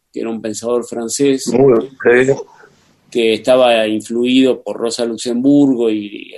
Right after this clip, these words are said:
Speaker 1: y tenía el mito de la huelga general,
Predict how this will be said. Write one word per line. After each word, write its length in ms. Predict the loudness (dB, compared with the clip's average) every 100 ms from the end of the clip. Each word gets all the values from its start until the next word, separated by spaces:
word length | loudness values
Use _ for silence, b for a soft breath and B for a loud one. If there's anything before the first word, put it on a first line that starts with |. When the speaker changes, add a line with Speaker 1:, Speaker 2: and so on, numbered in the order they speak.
| -20
Speaker 1:
y 140 | -20
tenía 400 | _ -8 -4 -2
el 100 | 0
mito 400 | 2 4 4 0
de 80 | -2
la 100 | -2
huelga 380 | -4 -2 -2 -6
general, 720 | -8 -8 -2 0 0 0 -6